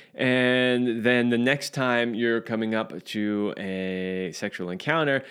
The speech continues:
you have more anxiety because of what happened the last time. And then that, that just reinforces. And so that's, that's that negative, uh, feedback loop thing where each time just reinforces the negativity of what happened and so on and so on.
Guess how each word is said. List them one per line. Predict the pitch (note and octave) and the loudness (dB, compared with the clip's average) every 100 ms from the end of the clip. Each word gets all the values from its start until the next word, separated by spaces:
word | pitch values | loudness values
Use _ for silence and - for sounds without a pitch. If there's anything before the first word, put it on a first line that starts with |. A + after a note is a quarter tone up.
| - - | -16 -6
you | G#2+ | -2
have | G#2+ F#2 | -2 -4
more | G#2 C3 G#3+ F#3+ | 0 2 2 2
anxiety | B2+ A2+ G#2+ G2+ F2+ F2 F#2+ C#3 C#3 - - | 2 0 0 -2 -2 -4 -2 -2 -4 -16 -10
because | G#2+ A#2+ A2+ | -2 0 0
of | G2 | 0
what | G#2 | 0
happened | G2+ G#2 G#2 F#2+ | 0 -2 -2 -4
the | F2+ | 0
last | G#2 E3+ F3 | 2 0 -2
time. | - F2 F2+ G#2+ B2+ - - _ | -6 -4 -2 -4 -8 -16 -20 _
And | A2 A2 | -4 0
then | A#2 A2+ | 2 2
that, | A2+ - - _ A#2 | 2 0 -6 _ 0
that | A2 F#2+ | 0 0
just | A2 F#2+ | -4 0
reinforces. | G#2+ G#2 - G2+ F#2 E2+ - | 0 0 -2 -4 -4 -8 -12
And | F2+ | -8
so | G2 | -4
that's, | G#2 - | -4 -4
that's | G#2+ G2 | -8 -6
that | G2 - | -6 -6
negative, | F#2+ F#2 F2 F#2 F2+ E2+ - | -4 -6 -4 -4 -6 -10 -14
uh, | E2 E2 | -12 -12
feedback | - F#2+ F2 D#2 - | -6 -6 -4 -8 -8
loop | E2+ C#2+ - | -10 -10 -10
thing | D#2+ D#2+ | -10 -10
where | E2 E2 E2 - _ B2 | -8 -8 -8 -14 _ -2
each | A#2+ - | -2 -4
time | - A2+ G#2+ F#2+ F#2+ | -2 0 2 -2 -4
just | G2+ F#2+ - - | -6 -6 -10 -10
reinforces | G2+ G2+ F#2+ - G2+ F#2+ G2+ F#2 - | -4 -2 -4 -2 -2 -2 -6 -8 -6
the | F#2+ | -6
negativity | F#2+ F#2 - G2 F2+ F2+ | -6 -8 -4 -4 -2 -4
of | F2 | -4
what | F2 E2+ | -6 -6
happened | F2 E2+ - F2 | -6 -8 -10 -10
and | F2 E2+ | -10 -10
so | - | -10
on | F2+ - - | -8 -10 -12
and | |
so | - B2+ | 0 2
on. | F#2+ | 2